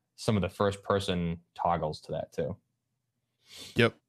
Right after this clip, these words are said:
Speaker 1: Even
Speaker 2: And
Speaker 1: to the, to the other vehicles, like the buggies and stuff, to be first person would be good.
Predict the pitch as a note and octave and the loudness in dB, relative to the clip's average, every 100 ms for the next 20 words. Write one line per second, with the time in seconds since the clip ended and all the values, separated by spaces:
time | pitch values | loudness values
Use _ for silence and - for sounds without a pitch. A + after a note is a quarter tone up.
0 | _ - B2 B2+ B2+ A2 G2+ F#2+ A2+ A2 | _ 2 6 6 6 4 4 4 4 6
1 | B2 F#2 F#2 F2 F2 F#2+ F2 E2 G2+ G2 | 6 4 2 4 2 2 2 2 4 4
2 | F2 E2 - D#2+ - F2 F2 E2 F2+ - | 0 -2 -2 -2 -4 -2 -2 0 -2 0
3 | F2+ F2 D#2 D2+ C#2+ D#2 | -2 -2 -4 -4 -2 -4